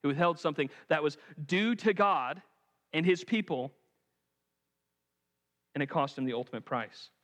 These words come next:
And his wife, Sapphira, would make the same decision.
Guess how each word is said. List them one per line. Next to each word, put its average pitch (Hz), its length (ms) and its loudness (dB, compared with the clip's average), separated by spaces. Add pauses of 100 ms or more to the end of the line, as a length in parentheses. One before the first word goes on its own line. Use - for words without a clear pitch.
(460)
And 147 120 -2
his 139 140 0
wife, 160 300 -2 (200)
Sapphira, 175 640 -4 (120)
would 147 100 -4
make 135 160 -4
the 131 80 -8
same 117 200 -10
decision. - 340 -18